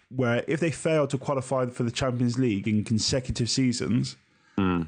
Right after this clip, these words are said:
Speaker 1: apparently they get a thirty percent reduction on their seventy mil-, seventy-five million per season agreement.
Speaker 2: Yeah, that's not
Speaker 1: Thirty percent.
Speaker 2: that's not uncommon though, mate.
Speaker 1: But, mate, that's meant, like,
Speaker 2: It's huge.
Speaker 1: When, when you look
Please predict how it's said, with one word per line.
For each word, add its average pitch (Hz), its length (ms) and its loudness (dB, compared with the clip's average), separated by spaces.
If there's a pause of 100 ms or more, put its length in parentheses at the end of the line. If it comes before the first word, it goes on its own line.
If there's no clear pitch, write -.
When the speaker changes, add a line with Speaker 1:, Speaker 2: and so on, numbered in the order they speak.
(100)
Speaker 1:
apparently 139 360 0
they 131 40 0
get 127 120 0
a - 20 -4
thirty 151 480 0
percent 131 300 0
reduction 131 420 -2
on 110 60 4
their 110 100 2
seventy 127 420 0
mil-, 120 380 2 (160)
seventy-five 123 480 -2
million 117 420 2
per 117 120 0
season 113 360 0
agreement. 113 480 0 (720)
Speaker 2:
Yeah, - 260 -2
that's - 260 -4
not 170 120 2
Speaker 1:
Thirty 156 300 0
percent. 127 520 0 (800)
Speaker 2:
that's 107 180 -4
not 110 180 -2
uncommon 98 440 -4
though, 58 140 -2
mate. 64 200 -8 (360)
Speaker 1:
But, 147 120 -2
mate, 180 160 2
that's 170 220 -2
meant, 190 320 2
like, 175 260 0 (760)
Speaker 2:
It's - 60 -16
huge. 92 340 -2 (720)
Speaker 1:
When, 190 220 0
when 202 180 4
you 214 120 4
look 147 480 0